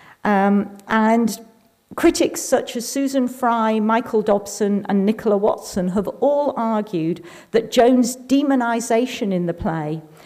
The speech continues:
is a symptom of the animosity felt by Shakespeare and his co-writers towards Elizabeth in the latter stages of her reign. There is no doubt that Joan's failed attempt to summon spirits,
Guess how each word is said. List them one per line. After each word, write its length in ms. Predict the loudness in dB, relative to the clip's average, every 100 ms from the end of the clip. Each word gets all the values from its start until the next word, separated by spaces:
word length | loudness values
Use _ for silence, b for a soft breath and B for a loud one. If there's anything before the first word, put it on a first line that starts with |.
| B -6
is 140 | -4
a 60 | -4
symptom 760 | -2 0 -2 -2 -4 -2 -2
of 220 | -2 -4
the 120 | -2 -2
animosity 840 | 0 2 4 2 -2 -10 -10 -8 -8
felt 560 | -6 0 0 0 -4
by 180 | -4 -4
Shakespeare 960 | -4 0 0 0 -4 -4 0 0 -2 -4
and 200 | -6 -4
his 200 | -6 -8
co-writers 960 | -4 0 0 0 0 -4 -2 -2 -4 -12 B B -4
towards 560 | 0 4 4 4 2 -4
Elizabeth 840 | 0 2 2 0 -2 -4 -6 -16 -20 b b b
in 260 | 0 0 0
the 260 | 0 -2 -2
latter 440 | -4 -4 -4 -4
stages 600 | -4 -4 0 0 -2 -6 -6
of 140 | -4
her 140 | -4
reign. 440 | -2 -2 -4 -6 -10 -14 _ _ b b b b b 4
There 100 | 4
is 120 | 6
no 180 | 4 4
doubt 400 | 2 0 -2 -2
that 180 | -4
Joan's 340 | 0 0 0 -4
failed 400 | 0 2 4 0
attempt 600 | -6 -4 -2 -2 -8 -12
to 100 | -10
summon 440 | -4 0 2 2
spirits, 760 | -2 0 2 4 2 -2 -14